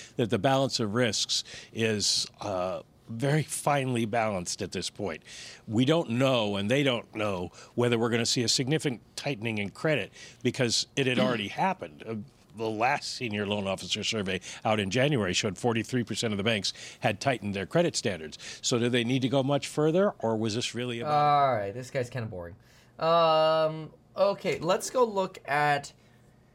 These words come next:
Speaker 2: did A D P numbers come out? I think they may have. Uh, I thought they come out at five thirty, but maybe they came out at five fifteen. Jerks!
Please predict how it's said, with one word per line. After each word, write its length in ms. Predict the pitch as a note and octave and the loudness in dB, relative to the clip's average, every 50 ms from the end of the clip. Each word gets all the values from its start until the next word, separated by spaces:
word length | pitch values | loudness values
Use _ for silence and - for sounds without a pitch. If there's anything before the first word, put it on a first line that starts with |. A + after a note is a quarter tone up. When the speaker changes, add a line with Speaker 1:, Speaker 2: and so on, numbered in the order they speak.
| _ _ - _ _ _ _ _ _ - - | _ _ -20 _ _ _ _ _ _ -20 -14
Speaker 2:
did 60 | - E3+ | -8 -6
A 100 | F3+ G#3 | -4 -4
D 80 | A#3+ - | -4 -8
P 180 | - - G#3 G3 | -8 -8 -6 -6
numbers 320 | A3 G#3+ G#3 G#3+ G#3 - | -6 -4 -6 -6 -8 -8
come 160 | - A3 G#3 | -8 -6 -4
out? 240 | A3 A3 A3 G#3+ F3+ E3+ D#3+ - - - | -4 -4 -4 -6 -8 -12 -16 -20 -20 -18
I 40 | D#3 | -16
think 180 | D3 D#3+ D#3+ - | -16 -14 -12 -10
they 80 | B2+ | -10
may 180 | G2+ G2+ G#2+ A2 | -8 -8 -6 -6
have. 280 | A#2 G#2+ F#2 F#2 G#2 - - - - - - - - | -6 -6 -8 -10 -12 -14 -20 -20 -20 -20 -20 -20 -14
Uh, 640 | G#2 G#2+ A2 G#2+ A2 A2 G#2+ G#2+ G#2 G#2 G2+ G2+ G2+ - | -12 -10 -8 -8 -8 -8 -8 -8 -8 -8 -8 -8 -10 -10
I 60 | - A2+ A#2 | -10 -12 -10
thought 140 | C#3+ D3 - | -10 -12 -12
they 80 | B2 | -14
come 180 | A#2 - A#2+ A2 | -14 -12 -10 -8
out 160 | G#2 G2+ F#2+ | -6 -6 -6
at 180 | F#2 F2 - - | -8 -10 -12 -14
five 280 | - - G2 F#2 F2+ | -14 -12 -12 -12 -12
thirty, 360 | - - - G2 F2+ E2 F2 | -14 -14 -12 -10 -10 -10 -12
but 220 | F2 - - E2+ - | -14 -14 -14 -12 -12
maybe 180 | G#2+ G2 F#2+ | -12 -10 -10
they 80 | F#2+ G2 | -10 -12
came 220 | F#2+ - - F#2+ | -12 -12 -12 -10
out 120 | F#2 F#2 F2+ | -10 -10 -12
at 100 | F2 - | -12 -12
five 160 | - F2+ - | -14 -14 -14
fifteen. 360 | - - - - G2+ F#2 F#2 A2 - _ _ _ _ _ _ _ _ _ _ _ _ _ _ - _ _ - - A2+ | -16 -20 -20 -16 -14 -14 -14 -16 -20 _ _ _ _ _ _ _ _ _ _ _ _ _ _ -20 _ _ -14 -12 -10
Jerks! 680 | A2 A2+ C#3 G#3+ C4 C4+ B3 - - - - - - | -6 0 4 6 8 8 6 4 0 -6 -6 -6 -8